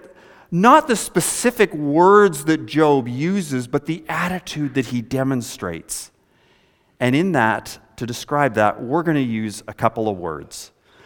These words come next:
A couple of words that some people might say are my favorite words, and a couple people, people might say are my least favorite words. Now, to help us think about words and, you know, what my favorite word might be, I want us all to picture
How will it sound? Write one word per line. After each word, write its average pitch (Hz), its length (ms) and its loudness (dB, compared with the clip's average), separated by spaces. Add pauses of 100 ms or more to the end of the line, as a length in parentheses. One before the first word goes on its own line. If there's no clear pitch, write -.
(140)
A 165 80 0
couple 269 340 6
of 240 80 6
words 208 440 8
that 180 120 0
some 247 300 4
people 226 260 6
might 180 300 4
say 170 260 2
are 135 140 6
my 107 180 0
favorite 98 540 -6
words, 226 580 -6
and 202 100 -4
a 208 40 -6
couple 185 300 -8
people, 160 420 -6
people 151 340 -4
might 139 320 -2
say 120 520 -4 (420)
are 107 180 0
my 98 360 -4 (760)
least - 480 -10 (100)
favorite 78 560 -12
words. 76 600 -18 (460)
Now, 170 60 4
to 165 80 6
help 240 140 10
us 220 100 2
think 208 140 8
about 170 160 10
words 151 420 10
and, 123 80 -2
you 123 60 6
know, 117 40 6
what 135 140 6
my 123 80 2
favorite 135 380 4
word 135 320 4
might 120 240 6
be, 123 240 2 (360)
I 202 120 10
want 302 180 10
us 262 160 6
all 202 380 12
to 185 120 2
picture - 680 2